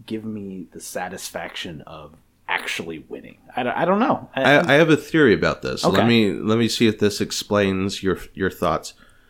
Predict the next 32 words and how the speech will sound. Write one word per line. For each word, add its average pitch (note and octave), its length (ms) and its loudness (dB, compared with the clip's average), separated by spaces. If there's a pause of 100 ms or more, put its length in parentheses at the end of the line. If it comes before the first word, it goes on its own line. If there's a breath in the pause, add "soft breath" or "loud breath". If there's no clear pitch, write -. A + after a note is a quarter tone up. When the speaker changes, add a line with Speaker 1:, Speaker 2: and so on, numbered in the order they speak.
(1300 soft breath)
Speaker 2:
Euro B2+ 460 6
games A2+ 720 2
are G#2+ 180 2
almost G#2+ 600 0
always A2 580 4
building, F#2 960 -2 (100)
and F#2 140 -6
you F#2 80 -4
build F#2+ 340 2
faster B2 560 2
or G2 220 4
you G2 120 0
build F2+ 300 -2
slower, G2+ 600 2
or E2 80 2
maybe G2+ 260 -2
you F#2 60 0
have E2+ 140 -2
a E2+ 60 0
little F#2+ 360 2
bit F#2 180 2
of F2 100 0
a F2 60 -4
setback, F2 580 -2
but F#2+ 120 -2
you're F2+ 120 2
always G#2 460 2 (160)
gaining G#2+ 460 2
momentum B2 600 0
in F#2+ 140 -2
some F#2+ 400 0
sense. - 520 -2